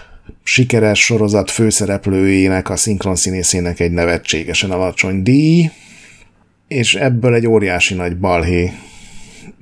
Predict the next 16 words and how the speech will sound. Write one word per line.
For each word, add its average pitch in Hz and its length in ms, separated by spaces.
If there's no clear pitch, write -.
kerekedett, 113 680
akkor, 104 300
ahogy 98 280
a, 98 220
ugye 95 160
a 92 60
Platinumnak 95 680
van 95 120
ez 87 160
a 92 220
Hideki 98 420
Kamiya 101 380
nevű 95 400
fő 95 520
designere, 95 640
meg 87 300